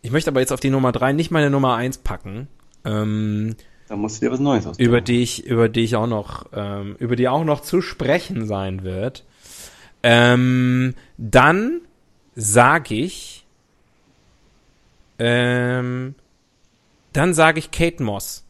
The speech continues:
Speaker 1: auf Platz drei. Ähm, Kate Moss.
Speaker 2: Das Spritzmäuschen.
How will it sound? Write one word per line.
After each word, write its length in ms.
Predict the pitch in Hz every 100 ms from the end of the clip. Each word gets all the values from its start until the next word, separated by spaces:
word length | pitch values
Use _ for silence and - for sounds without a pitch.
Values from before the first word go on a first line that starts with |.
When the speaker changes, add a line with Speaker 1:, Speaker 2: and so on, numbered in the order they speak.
| _ -
Speaker 1:
auf 220 | 104 -
Platz 260 | 101 -
drei. 320 | - - 92 - - _ _ _ _ _ _ _ _ - - - - _ _ -
Ähm, 800 | 117 113 113 113 110 110 113 120 _ _ _ _ _ _ _ _ _ _
Kate 260 | - 165 147
Moss. 520 | 135 196 - - - _ _ _ _ _ _ _ _ _
Speaker 2:
Das 100 | 107
Spritzmäuschen. 880 | - - 185 - 110 110 - 104